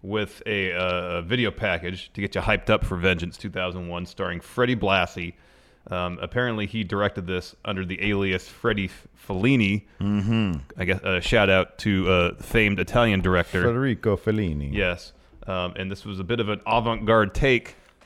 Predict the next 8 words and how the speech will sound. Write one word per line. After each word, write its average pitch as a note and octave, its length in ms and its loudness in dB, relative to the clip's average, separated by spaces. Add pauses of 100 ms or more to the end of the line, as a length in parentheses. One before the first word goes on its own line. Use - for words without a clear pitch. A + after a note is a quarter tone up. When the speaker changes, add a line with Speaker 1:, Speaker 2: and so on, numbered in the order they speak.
(160)
Speaker 1:
on A2 160 -4
what A2 140 0
you'd A2 160 -4
expect - 540 0 (300)
for G#2+ 320 2
a, G#2 220 4
uh, G2+ 200 6 (280)
pre-pay-per-view A2+ 1500 2